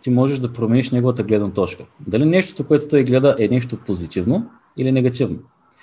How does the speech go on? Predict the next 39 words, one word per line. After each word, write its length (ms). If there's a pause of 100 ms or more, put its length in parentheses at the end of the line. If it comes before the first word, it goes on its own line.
(220)
Като 200
няма 260
правилно 320
и 80
грешно. 340 (160)
Това 120
са 160
просто 260
две 120
страни 200
на 60
една 140
и 40
съща 280
монета. 320 (640)
И 440
това 200
решение, 360
което 220
ти 140 (220)
вземаш, 640 (880)
играта 360
го 80
запомня 440
зад 180
кулисите. 440 (1000)
И 680 (240)
И 40
следващия 440
път, 140
като 140
срещнеш 340
нещо 300
подобно, 480 (260)
тя 120
си 140
казва: 260
"Ти 120
вече 280